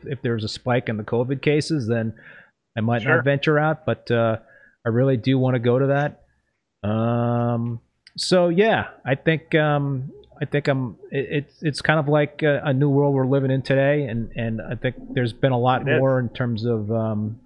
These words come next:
Speaker 1: people connecting virtually via Zoom or via these live stream types of, uh, events, which is great.
Speaker 2: Yeah.
Speaker 1: So I don't know. I think, I think, I think, uh,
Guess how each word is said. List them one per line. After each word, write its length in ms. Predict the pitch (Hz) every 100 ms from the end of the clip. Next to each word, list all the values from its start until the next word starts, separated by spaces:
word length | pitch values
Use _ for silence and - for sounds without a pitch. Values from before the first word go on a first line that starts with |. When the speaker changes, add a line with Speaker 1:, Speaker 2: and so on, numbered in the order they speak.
| -
Speaker 1:
people 240 | 127 -
connecting 560 | - 123 123 - 117 107
virtually 460 | 120 117 123 120 117
via 320 | 110 110 98
Zoom 420 | 104 120 123 117
or 180 | 110 104
via 240 | 113 110
these 240 | 107 107 104
live 240 | 110 113
stream 400 | - 120 120 110 - - _ _ 135
types 300 | - 117 -
of, 200 | 110 107
uh, 240 | 110 107 104 _ _ _ _ _ _ _ _
events, 540 | 98 107 151 - - - _ _ _ _ _ _ -
which 180 | 110
is 100 | 110
great. 400 | 101 117 127 139 - _
Speaker 2:
Yeah. 220 | 131 196 - _
Speaker 1:
So 520 | - 120 117 117 110 - - _ _
I 120 | 160
don't 100 | 180
know. 80 | 135
I 140 | 131
think, 240 | 151 170 -
I 80 | 151
think, 180 | 151 160 -
I 80 | -
think, 280 | 139 147 -
uh, 360 | 143 135 135